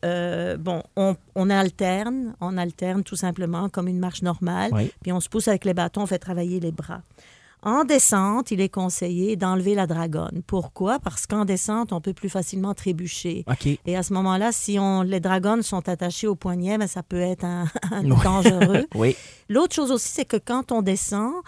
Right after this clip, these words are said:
Speaker 1: on peut, euh, utiliser les deux bâtons simultanément, mais les mettre un petit peu plus loin des jambes aussi, les
Speaker 2: Ok.
Speaker 1: écarter du corps pour effectivement éviter de trébucher
Speaker 2: Mhm.
Speaker 1: dans les bâtons en descente. Donc, on met les bâtons en avant, on se supporte et on descend de cette façon-là,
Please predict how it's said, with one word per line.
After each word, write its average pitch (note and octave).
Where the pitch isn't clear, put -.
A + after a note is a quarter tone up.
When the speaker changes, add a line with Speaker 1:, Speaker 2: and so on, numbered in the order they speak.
Speaker 1:
on G#3
peut, B3+
euh, F#3
utiliser A#3
les A3+
deux A3+
bâtons G#3
simultanément, G3
mais G3+
les G#3+
mettre B3
un G3+
petit -
peu C4
plus -
loin G3+
des F#3+
jambes F3+
aussi, E3+
les F#3
Speaker 2:
Ok. A#3
Speaker 1:
écarter A#3
du G3+
corps G#3+
pour C4+
effectivement G#3
éviter G#3+
de -
trébucher F3+
Speaker 2:
Mhm. B2+
Speaker 1:
dans F3
les F3+
bâtons F3
en E3+
descente. F3+
Donc, A3+
on F#3+
met A#3+
les C#4
bâtons G#3+
en G3+
avant, F3+
on G3+
se G3
supporte -
et F#3+
on F#3+
descend F#3
de F3
cette F3+
façon-là, F3